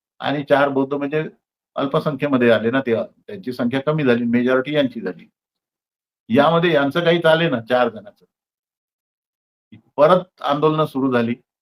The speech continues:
साधारणतः एकोणीसशे एक्क्याण्णव ब्याण्णवच्या दरम्यान. त्यापूर्वी, अ, काही भंतेंनी,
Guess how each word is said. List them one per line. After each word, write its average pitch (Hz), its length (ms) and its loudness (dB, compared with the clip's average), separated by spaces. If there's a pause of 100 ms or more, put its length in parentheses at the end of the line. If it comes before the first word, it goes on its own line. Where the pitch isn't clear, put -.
(400)
साधारणतः 139 460 2
एकोणीसशे 135 500 -2
एक्क्याण्णव 131 400 0
ब्याण्णवच्या 117 480 0
दरम्यान. 107 440 -4 (800)
त्यापूर्वी, 160 640 0 (180)
अ, 127 320 4
काही 131 260 0
भंतेंनी, 120 920 -2